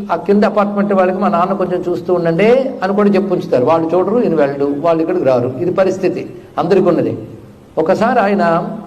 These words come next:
ఉన్నట్టుండి ఇంట్లో కూలిపోయాడు. వెంటనే అది తెలుసుకుని పక్క వాళ్ళు ఎవరో హాస్పిటల్లో చేర్చారండి. హాస్పిటలైజ్ ఉన్నాడు ఆయన.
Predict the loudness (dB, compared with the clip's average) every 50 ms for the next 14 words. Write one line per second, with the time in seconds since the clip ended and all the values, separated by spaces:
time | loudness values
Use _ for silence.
0 | -18 -20 -20 -20 -16 -6 -2 0 2 2 2 2 2 0 0 2 4 2 2 2
1 | 2 2 2 4 2 2 0 -2 -4 -8 -10 -14 -18 -20 -6 -2 0 0 2 2
2 | 2 2 2 0 -4 -6 -8 -10 -14 -16 -18 -20 -20 -20 -20 -20 -20 -20 -20 -20
3 | -20 -20 -4 -2 0 2 4 4 4 2 0 0 0 -2 -2 0 -2 -2 -2 -2
4 | -2 -2 -2 0 0 2 2 2 2 2 2 0 0 -2 -4 -4 -6 -8 -6 -2
5 | -2 -2 0 0 -2 -4 -4 -4 -6 -6 -6 -8 -10 -12 -14 -18 -20 -20 -20 -20
6 | -20 -20 -20 -20 -12 -10 -10 -10 -6 -6 -6 -6 -2 0 0 0 2 0 -2 -2
7 | -2 -2 0 0 0 -2 -2 -4 -6